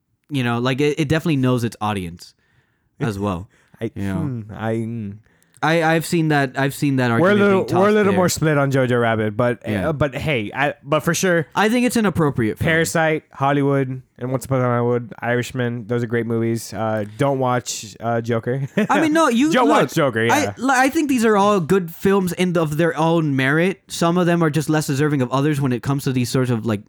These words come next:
Speaker 1: you know, of, when it comes to this sort of recognition.
Speaker 2: Mm-hmm.
Speaker 1: You know, I'd say give all these films a watch. It's, it's not.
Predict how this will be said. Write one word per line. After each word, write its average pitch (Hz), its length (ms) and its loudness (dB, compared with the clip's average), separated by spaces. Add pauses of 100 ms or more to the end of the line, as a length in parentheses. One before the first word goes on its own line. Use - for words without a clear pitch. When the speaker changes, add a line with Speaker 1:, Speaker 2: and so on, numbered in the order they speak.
Speaker 1:
you 117 120 -4
know, 104 240 -2
of, 127 120 -4
when 127 140 0
it 127 80 -4
comes 139 200 -4
to 160 80 -2
this 147 120 -4
sort 160 160 -2
of 147 60 -2
recognition. 156 640 -2
Speaker 2:
Mm-hmm. 139 240 -6 (260)
Speaker 1:
You 170 80 -2
know, 175 280 0 (200)
I'd 202 140 0
say 311 100 -2
give 247 200 0
all 277 180 2
these 262 160 -2
films 233 160 0
a 202 40 2
watch. 175 300 -2
It's, 147 140 -6
it's - 200 -6
not. 240 240 0